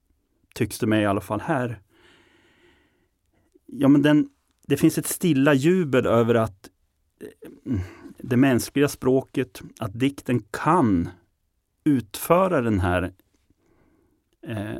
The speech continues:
uppmärksamheten, den här reflektionen, den här korta narrativet. Eh, att det finns en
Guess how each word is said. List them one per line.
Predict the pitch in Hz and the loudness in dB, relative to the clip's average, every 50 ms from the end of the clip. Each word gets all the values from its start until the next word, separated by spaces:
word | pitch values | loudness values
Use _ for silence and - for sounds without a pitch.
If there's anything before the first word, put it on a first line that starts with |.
| - | -4
uppmärksamheten, | - 143 - - _ - 120 120 117 - - - 120 110 - - 180 185 180 165 - _ _ - - 113 107 107 - _ _ _ _ _ _ _ _ _ _ _ _ _ _ _ _ _ _ _ _ _ _ _ _ _ _ | -4 -4 -4 -4 _ -2 0 0 0 0 -2 -2 -2 -2 0 -2 -2 -2 -2 -6 -10 _ _ -6 -4 -4 -6 -8 -10 _ _ _ _ _ _ _ _ _ _ _ _ _ _ _ _ _ _ _ _ _ _ _ _ _ _
den | _ 107 104 | _ -2 0
här | 113 117 113 | 2 2 2
reflektionen, | 113 107 - - 131 - - - - 165 165 160 151 147 139 135 131 123 123 - - _ _ _ _ _ _ _ _ | 2 0 -2 -4 -8 -10 -8 -4 -2 -2 0 2 4 4 4 4 4 0 0 -2 -8 _ _ _ _ _ _ _ _
den | - 120 110 | -6 -4 -2
här | 98 107 98 95 101 104 98 - _ _ _ _ _ _ _ - 90 - - - - - _ | 0 0 0 0 -2 -4 -8 -14 _ _ _ _ _ _ _ -20 -20 -20 -20 -20 -20 -20 _
korta | - - - - - - 117 | -6 -4 -4 -4 -2 -2 -2
narrativet. | 107 110 147 151 127 101 - - - 82 76 73 - - - - _ _ _ _ _ _ _ _ _ _ _ _ _ _ _ _ _ | 0 0 0 -2 -2 -4 -6 -8 -12 -12 -12 -14 -16 -18 -20 -20 _ _ _ _ _ _ _ _ _ _ _ _ _ _ _ _ _
Eh, | - 107 92 - - | -12 -10 -10 -12 -12
att | - - | -16 -8
det | - 113 | -6 -4
finns | - 123 120 120 | -2 -2 -2 0
en | 131 | 0